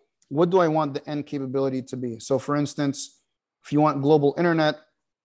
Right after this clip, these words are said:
um, that means that you want people to, uh, not have any sort of degradation in the internet c-, connectivity, right? It's like, if I'm connected to the internet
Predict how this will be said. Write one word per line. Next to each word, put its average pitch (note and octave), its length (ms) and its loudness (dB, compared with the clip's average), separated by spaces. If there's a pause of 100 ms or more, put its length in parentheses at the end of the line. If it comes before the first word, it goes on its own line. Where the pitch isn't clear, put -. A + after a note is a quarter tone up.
(640)
um, C#3 540 2
that D3 200 0
means D3 260 -2
that C#3 180 0
you C#3+ 100 -2
want C#3 280 -4
people D3 380 -6
to, C3+ 560 -2 (720)
uh, B2+ 360 0 (200)
not D3 340 -2
have C#3+ 320 0
any D3 140 0
sort C#3 320 0
of B2+ 300 -4 (720)
degradation D3 960 0
in C3+ 400 -6 (680)
the C3+ 160 -6
internet C#3+ 460 0
c-, - 100 -12 (200)
connectivity, C#3 560 0
right? C#3+ 200 6
It's C3+ 140 -2
like, C#3 160 2
if C#3 100 -4
I'm F3+ 140 2
connected D#3+ 360 -4
to - 80 -6
the D3 100 -2
internet C#3 460 -4